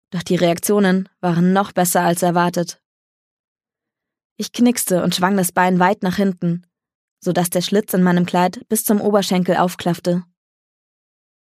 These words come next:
Das Kleid war dunkelrot, trägerlos und fast komplett rückenfrei.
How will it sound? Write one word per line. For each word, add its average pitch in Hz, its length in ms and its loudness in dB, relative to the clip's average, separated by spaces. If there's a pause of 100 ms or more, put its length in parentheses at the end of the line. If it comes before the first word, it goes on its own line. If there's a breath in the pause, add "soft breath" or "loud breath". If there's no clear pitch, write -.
(260)
Das - 200 -6
Kleid 196 340 0
war 180 100 0
dunkelrot, 196 680 0 (220)
trägerlos 180 640 0 (320)
und 175 100 -8
fast 170 220 -4
komplett 180 460 0
rückenfrei. 175 680 -2